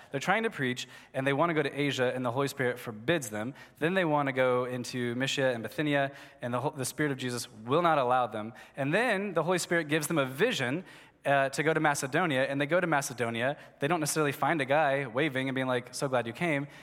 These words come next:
They go out and speak to the women, and while they're sharing the gospel with her, while they're sharing, right? Again, while they're sharing,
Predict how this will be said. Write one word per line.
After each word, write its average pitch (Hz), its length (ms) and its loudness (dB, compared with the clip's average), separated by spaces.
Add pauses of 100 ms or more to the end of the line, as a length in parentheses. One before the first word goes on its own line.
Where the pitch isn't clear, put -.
(100)
They 143 100 0
go 160 140 4
out 170 140 2
and 151 120 -4
speak 165 320 -4
to 143 420 0
the 127 120 0
women, 180 420 0 (1000)
and 127 220 -2
while 160 240 6
they're 208 120 2
sharing 185 300 0
the 165 60 0
gospel 160 320 2
with 117 120 -2
her, 117 280 0 (720)
while 160 220 4
they're 160 100 2
sharing, 98 360 -4
right? 127 260 0 (260)
Again, 123 360 -4 (480)
while 139 600 2
they're 131 200 0
sharing, 123 640 -2